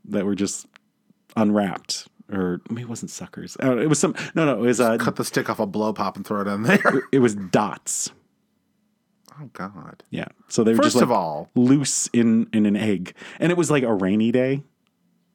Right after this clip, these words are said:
Speaker 1: So
Speaker 2: Oh,
Speaker 1: they're
Speaker 2: God.
Speaker 1: a little bit
Speaker 2: Just
Speaker 1: sticky.
Speaker 2: First of all, dots. Just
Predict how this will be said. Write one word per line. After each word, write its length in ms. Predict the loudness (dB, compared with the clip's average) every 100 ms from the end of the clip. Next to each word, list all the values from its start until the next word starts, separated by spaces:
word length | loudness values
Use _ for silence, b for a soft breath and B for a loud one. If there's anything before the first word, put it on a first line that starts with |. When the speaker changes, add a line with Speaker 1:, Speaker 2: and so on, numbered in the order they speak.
| -6
Speaker 1:
So 120 | 0
Speaker 2:
Oh, 20 |
Speaker 1:
they're 240 | 2 2 -2
Speaker 2:
God. 360 | -8 -10 -12 -16 B
Speaker 1:
a 40 | 0
little 180 | 2 4
bit 80 |
Speaker 2:
Just 120 | 2 0
Speaker 1:
sticky. 440 | 0 0 2 -2 B B B B _ -12
Speaker 2:
First 280 | -4 -4 -2
of 40 |
all, 120 | -2 -2
dots. 600 | -4 -6 -6 -10 -14 -8
Just 440 | -6 -6 -8 -18